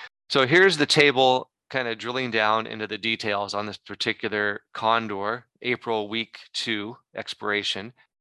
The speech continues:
Here's a graph. So here's the current market price on the E-mini S and P five hundred. Here's the upper boundary of the call spread you're selling and the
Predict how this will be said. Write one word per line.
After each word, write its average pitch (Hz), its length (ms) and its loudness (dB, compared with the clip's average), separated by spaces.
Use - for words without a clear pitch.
Here's 170 160 0
a 170 60 2
graph. 117 540 4
So 117 100 -4
here's 135 220 2
the 127 80 -6
current 123 320 0
market 113 360 -2
price 107 380 -2
on 107 100 -6
the 107 240 -8
E-mini 107 320 -4
S - 140 -8
and 110 80 -12
P 107 140 -8
five 101 240 -2
hundred. 98 340 -8
Here's 135 200 0
the 120 140 -8
upper 127 200 0
boundary 113 480 0
of 104 60 -2
the 107 60 -10
call 104 260 -4
spread 104 280 -8
you're 98 100 -8
selling 104 560 -8
and 95 240 -14
the 98 240 -10